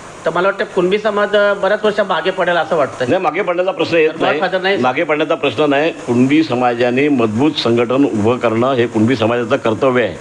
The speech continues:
Speaker 2: आणि जो कोणी काम करतो ह्या विषयांमध्ये त्याच्या पाठीशी मजबूतीने राहणं हे
Speaker 1: पण
Speaker 2: पण
Speaker 1: सर,
Speaker 2: त्यांचं काम
Speaker 1: सर,
Speaker 2: आहे.
Speaker 1: निलेशजी सांभरे
Speaker 2: मी
Speaker 1: यांनी
Speaker 2: मगाशी तुम्हाला एक
Speaker 1: आयपीएस पोरं घडवली.
Speaker 2: मी तुम्हाला एक
Speaker 1: शिक्षण, शिक्षण,
Speaker 2: हो,
Speaker 1: आरोग्य,
Speaker 2: इकडं
Speaker 1: सेवा.
Speaker 2: बघा, ह्या सगळ्या ह्याच्यामध्ये ना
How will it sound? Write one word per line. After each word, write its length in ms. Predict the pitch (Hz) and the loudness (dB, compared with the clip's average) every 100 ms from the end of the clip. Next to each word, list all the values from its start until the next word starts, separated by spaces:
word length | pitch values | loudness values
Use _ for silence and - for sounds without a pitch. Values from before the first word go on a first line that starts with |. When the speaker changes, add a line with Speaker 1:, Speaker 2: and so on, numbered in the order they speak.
| - - - | -14 -6 -2
Speaker 2:
आणि 140 | 127 | -2
जो 260 | 98 147 151 | 2 0 2
कोणी 260 | 147 160 | 0 0
काम 280 | 160 131 156 | 2 -2 0
करतो 220 | 143 139 | -2 0
ह्या 180 | 123 131 | 0 0
विषयांमध्ये 560 | 123 127 127 117 101 78 - - - 127 | 0 -2 0 0 0 -4 -8 -18 -8 -4
त्याच्या 240 | 120 156 | 0 -2
पाठीशी 460 | 131 127 117 143 156 | -2 -4 -4 -2 0
मजबूतीने 600 | 123 117 139 131 143 135 | 0 2 0 2 2 2
राहणं 240 | 117 139 | 2 2
हे 120 | 135 | 0
Speaker 1:
पण 120 | 160 | 0
Speaker 2:
पण 60 | 175 | 0
Speaker 1:
सर, 80 | 170 | -2
Speaker 2:
त्यांचं 200 | 147 143 | -2 0
काम 160 | 127 | 0
Speaker 1:
सर, 40 | 170 | 0
Speaker 2:
आहे. 100 | 185 | 0
Speaker 1:
निलेशजी 360 | 165 175 190 202 | -2 -2 -2 -2
सांभरे 280 | 202 147 143 | -2 0 0
Speaker 2:
मी 60 | |
Speaker 1:
यांनी 120 | 180 151 | 0 0
Speaker 2:
मगाशी 240 | 165 175 | 0 0
तुम्हाला 260 | 202 165 170 | 0 0 0
एक 120 | 160 | 2
Speaker 1:
आयपीएस 220 | 214 214 | 0 0
पोरं 240 | 202 190 185 | 0 0 0
घडवली. 280 | 160 127 156 | 0 0 0
Speaker 2:
मी 120 | 170 | 0
तुम्हाला 340 | 160 160 160 165 | 0 2 0 0
एक 280 | 160 170 | 0 0
Speaker 1:
शिक्षण, 400 | 190 185 226 208 202 - 190 | 0 0 -2 -2 -6 -4 -4
शिक्षण, 340 | 190 208 180 | -2 -2 2
Speaker 2:
हो, 120 | 185 | 2
Speaker 1:
आरोग्य, 540 | 190 165 185 175 185 156 | 2 0 -2 -2 -2 0
Speaker 2:
इकडं 160 | 156 170 | 0 0
Speaker 1:
सेवा. 120 | - | 0
Speaker 2:
बघा, 280 | - - - | -2 -4 -2
ह्या 260 | 107 147 | 0 0
सगळ्या 260 | 135 107 135 | -2 0 2
ह्याच्यामध्ये 400 | 123 127 127 123 | 2 0 0 0
ना 120 | 127 | -2